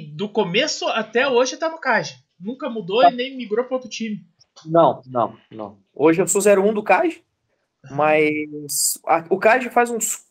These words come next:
Speaker 2: cinco anos, assim, que ele deu uma, uma baixada, assim. Porque daí,
Speaker 1: Estacionada.
Speaker 2: deu uma, é, porque daí a galera começou a um ter filho, é, outro começou a ter filho, daí deu aquela murchada. E a gente sempre foi um time, realmente, o, até eu tava vendo uma entrevista do,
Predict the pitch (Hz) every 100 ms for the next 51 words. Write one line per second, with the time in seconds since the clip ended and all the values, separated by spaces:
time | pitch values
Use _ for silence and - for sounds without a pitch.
0 | _ _ - - 285 320 311 240 254 233
1 | 202 214 220 226 208 208 196 165 135 _
2 | _ _ _ _ _ 147 160 170 - 170
3 | 156 156 - 160 - 139 127 180 208 202
4 | _ _ _ _ - 185 190 175 185 202
5 | 277 285 254 262 262 233 214 226 226 214
6 | 202 254 285 269 233 233 220 202 _ _
7 | _ _ _ _ - 147 143 151 208 214
8 | 220 202 170 185 214 339 330 254 214 214
9 | 254 285 269 247 _ _ 165 233 240 240
10 | 233 226 214 214 214 233 254 233 - _
11 | _ _ 185 196 220 233 247 262 262 269
12 | 254 233 - _ 202 240 269 240 180 170
13 | 160 156 156 160 208 202 190 196 190 190
14 | 180 180 190 175 156 156 147 143 135